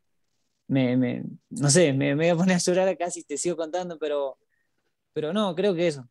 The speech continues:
eso también y, y nada, el apoyo de la gente, el apoyo de la gente, de todos los que de alguna manera se, se, se alegran con lo que uno hace, eh, que esa también es nuestra, nuestra idea, ¿no? Hacerlos parte,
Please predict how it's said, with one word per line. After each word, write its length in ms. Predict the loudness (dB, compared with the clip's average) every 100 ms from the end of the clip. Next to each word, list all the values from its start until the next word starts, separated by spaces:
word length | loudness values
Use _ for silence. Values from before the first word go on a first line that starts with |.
| -10
eso 260 | -6 -4 -4
también 320 | -2 -2 0
y, 220 | 0 -2 -6 _ _ _ _ _
y 60 | 0
nada, 200 | 2 4
el 80 | 6
apoyo 320 | 6 6 6
de 40 | 2
la 80 |
gente, 220 | 2 -6 -6
el 120 | -4 -2
apoyo 300 | 0 0 0
de 40 |
la 120 | 0
gente, 500 | -2 -2 0 -2 -2
de 100 | -2
todos 200 | 0 -2
los 140 | -2 -4
que 320 | -6 -6 -8 -16 _ _ _ _ 0
de 80 | 2
alguna 200 | 4 2
manera 400 | 2 2 2 0
se, 320 | 0 0 -2
se, 280 | -4 -4 -2
se 120 | -2
alegran 380 | 0 0 0 -2
con 140 | -4
lo 120 | -6
que 100 | -4 -4
uno 200 | -2 -2
hace, 520 | -2 -2 -2 -4 -8 _ _ _ _ _ _ -8
eh, 300 | -2 -2 -2
que 100 | -2
esa 180 | 0 0
también 260 | 0 -4 -4
es 80 |
nuestra, 420 | -6 -6 -4 -4 -4
nuestra 280 | -6 -4
idea, 280 | 0 0 0
¿no? 140 | -2 -4
Hacerlos 320 | -4 -4 -6
parte, 540 | -2 -2 -2 -4 -4